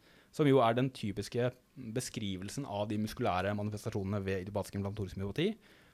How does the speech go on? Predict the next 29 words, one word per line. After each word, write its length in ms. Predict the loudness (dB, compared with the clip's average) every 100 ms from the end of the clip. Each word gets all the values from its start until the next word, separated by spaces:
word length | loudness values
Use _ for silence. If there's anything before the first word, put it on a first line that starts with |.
| -8
som 140 | 2
da 80 | 4
skyldes 560 | 4 2 2 2 0 -4 -8
inflammasjon 680 | -6 -4 -4 -4 -4 -4 -6
i 80 | -8
proksimale 720 | -6 -2 0 0 0 0 0 -4 _ _ _
skjelett, 440 | -4 -4 -4 -12 -20 -14
eh, 220 | -8 -8
pro-, 200 | -6 -8 -6
proksimal 420 | -6 -4 0 0
skjelettmuskulatur. 800 | 0 -4 -6 -8 -10 -8 -6 -6 -8 -16 _ _ _ _ -6
Samtidig 380 | -2 2 2 6
så 80 | 6
er 80 |
det 60 | 6
viktig 160 | 4 2
å 60 |
være 120 | 4 4
klar 140 | 2
over 120 | 0
at 40 | 0
disse 200 | -4 -2
sykdommene 300 | -4 -4 -4
kan 140 | -4
også 160 | 0 4
ramme 240 | 4 4 0 -2 4
annen 580 | 6 8 6 4 0 -2 -8 _
tverrstripet 540 | 0 2 0 -6 -4
muskulatur. 400 | -4 -4 0 0